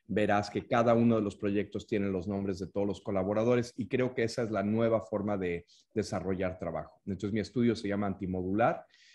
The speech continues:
Es un estudio que está en Montreal y que, eh, pues, tiene, por ejemplo, varias, varias, eh, eh, pautas, ¿no? Una pauta es, eh,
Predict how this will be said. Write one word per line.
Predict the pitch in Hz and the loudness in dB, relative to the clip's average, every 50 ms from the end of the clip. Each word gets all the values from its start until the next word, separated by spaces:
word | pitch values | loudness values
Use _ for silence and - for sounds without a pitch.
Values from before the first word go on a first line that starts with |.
| - _ _ | -20 _ _
Es | - 107 - - | -4 -2 0 0
un | 107 107 | 0 0
estudio | 98 98 - - 113 110 104 92 | 0 -2 0 0 2 2 2 0
que | - | -2
está | 95 - - 107 | -6 -6 -2 -2
en | 98 101 98 | 0 0 0
Montreal | 95 92 90 87 - 98 104 110 117 131 156 160 - - | 0 -2 -4 -4 -2 0 2 4 4 4 2 0 -4 -4
y | - 107 95 95 | -6 -6 -6 -4
que, | - 98 92 90 90 87 82 92 92 - _ _ | -4 -4 -2 -2 -2 -4 -4 -6 -8 -12 _ _
eh, | 104 101 95 92 92 92 90 90 90 90 90 87 - - _ | -4 -2 -2 -2 -2 -2 -2 -4 -4 -4 -4 -6 -8 -10 _
pues, | - 110 98 92 - - - | -4 -2 -2 -2 -4 -6 -2
tiene, | - 117 113 117 | 0 2 2 2
por | 113 117 95 | 0 -2 -4
ejemplo, | 92 - 104 101 98 107 104 | -4 -4 -6 -6 -4 -2 -2
varias, | 95 101 104 107 104 101 - - - | -2 0 0 0 0 -2 -4 -8 -6
varias, | 110 107 107 110 117 113 110 107 104 98 - - - - - - | -2 0 2 2 2 2 2 2 0 -2 -4 -8 -12 -12 -10 -10
eh, | 87 82 80 76 76 78 - _ _ _ _ _ _ _ _ _ _ _ _ - | -8 -8 -6 -8 -8 -10 -12 _ _ _ _ _ _ _ _ _ _ _ _ -6
eh, | 87 90 90 87 85 85 82 82 82 82 80 80 80 78 - | -2 0 0 0 0 0 0 0 -2 -2 -2 -4 -6 -6 -4
pautas, | - 101 98 101 98 - - 80 82 - - | -2 -2 0 -2 -2 -2 -6 -6 -6 -4 -2
¿no? | 117 117 | 0 2
Una | 117 117 117 120 113 - | 2 4 4 4 2 2
pauta | - 107 110 113 113 - 127 113 107 104 | 2 2 2 2 2 2 4 4 4 4
es, | 98 98 98 101 95 - - - | 4 2 0 0 -2 -4 -4 -4
eh, | 90 92 90 87 87 87 85 82 85 | -2 -2 0 0 0 0 -2 -4 -6